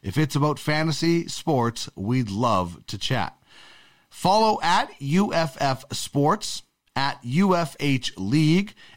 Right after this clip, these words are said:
and at U F S Network for more information on how you can own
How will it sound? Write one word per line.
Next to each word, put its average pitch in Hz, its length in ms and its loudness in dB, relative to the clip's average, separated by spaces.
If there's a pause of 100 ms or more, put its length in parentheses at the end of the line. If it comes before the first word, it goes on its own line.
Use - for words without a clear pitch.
and 131 160 -2
at 196 320 -2
U 208 360 -2
F 185 320 -2
S 156 440 -4
Network 123 640 -2 (120)
for 123 140 -2
more 226 280 4
information 127 760 -4 (280)
on 101 200 -2
how 113 540 0
you 165 680 0 (760)
can 117 400 -2
own 113 600 0